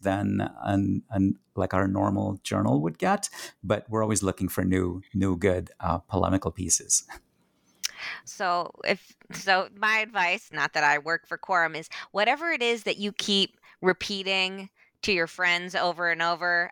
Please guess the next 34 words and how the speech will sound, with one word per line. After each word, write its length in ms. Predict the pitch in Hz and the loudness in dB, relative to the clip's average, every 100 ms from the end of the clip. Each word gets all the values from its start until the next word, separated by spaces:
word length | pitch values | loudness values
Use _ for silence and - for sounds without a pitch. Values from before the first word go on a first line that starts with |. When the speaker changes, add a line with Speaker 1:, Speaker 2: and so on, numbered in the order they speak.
| - | -6
Speaker 2:
uh, 60 | 165 | -6
your, 260 | 165 165 170 | 0 2 2
your, 440 | 233 262 - 131 | 2 2 2 4
you 80 | 110 | 4
know, 100 | 170 | 2
Speaker 1:
Yeah. 80 | 170 | 0
Speaker 2:
your 100 | 180 | -2
hottest 480 | 240 220 214 196 - | 2 4 2 -2 -2
take, 280 | 214 196 | -2 -2
your 100 | 185 | -4
biggest 360 | 170 196 196 - | 0 2 0 -2
opinion, 540 | 190 196 185 180 180 | -4 0 0 0 0
your 120 | 170 143 | 0 0
"Stop 360 | - 180 190 | 2 2 2
telling 400 | - 185 185 185 | -2 -2 -2 -4
me 100 | 180 | -6
that, 260 | 165 170 165 | 0 2 2
I 120 | 160 | 0
already 260 | 160 165 165 | -2 -6 -4
heard 260 | 170 170 | 0 0
you 100 | 165 | -2
say 200 | - 160 | -4 0
that 260 | 160 160 - | 4 2 2
thing 200 | 170 165 | -2 -2
about 300 | 156 151 - | 2 0 0
Marvel 380 | 156 156 156 151 | -2 -2 0 -2
and 140 | 151 | 0
actors 540 | 147 147 - 156 156 156 | 0 0 0 -2 -2 -6
and 80 | |
Chris 240 | 151 147 - | -4 -4 -4
Pratt 380 | - 143 143 117 | -4 -2 -2 -6
and 120 | 160 | -6
green 220 | 147 143 | -4 -4
screen," 380 | - 165 147 | -2 0 0